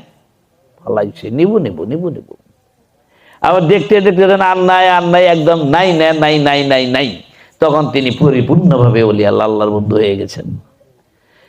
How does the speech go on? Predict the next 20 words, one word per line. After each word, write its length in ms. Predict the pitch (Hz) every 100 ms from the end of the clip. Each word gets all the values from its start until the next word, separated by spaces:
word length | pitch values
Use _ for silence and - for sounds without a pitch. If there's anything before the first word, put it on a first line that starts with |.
| _ -
আল্লাহর 520 | 175 208 220 226 233
বন্ধুত্বের 680 | 175 180 190 247 262 247 240
সীমা 360 | - 233 220
অতিক্রম 600 | 220 196 226 - 262 254
করলে 440 | 233 247 240 196 98 - - _ _ _ _ _ _ _ _ _ _ -
আরো 420 | 220 262 277 269
বড় 300 | 247 247 233
হয়ে 240 | 214 190 175
গেছেন, 260 | 156 147 131
তখন 220 | 160 170 139
তার 140 | 156
নাম 280 | 160 156 143
হলো 200 | 143 165
কি? 420 | 151 208 247 254 - _ _ -
চন্দ্র। 460 | - 143 117 85 - - _ _ _ _ _ _ _ _ _ _ _ _ _ _ _ _ _ _ _ _ 123
বুঝছেন? 520 | 123 214 226 220 208
শামসুদ্দুহা, 1200 | 156 185 175 160 151 117 123 131 139 113 73 - - _ _ _ _ _ -
এ, 120 | -
সরি, 360 | 165 208 175 - - - 135
বদরুদ্দুজা। 920 | 196 190 214 170 180 185 185 131